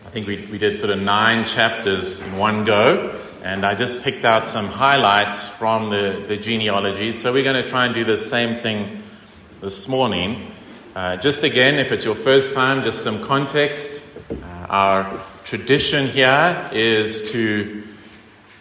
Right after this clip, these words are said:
uh, prayerfully choose a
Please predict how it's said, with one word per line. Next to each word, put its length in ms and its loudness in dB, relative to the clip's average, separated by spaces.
uh, 440 -4
prayerfully 580 4
choose 640 0
a 600 0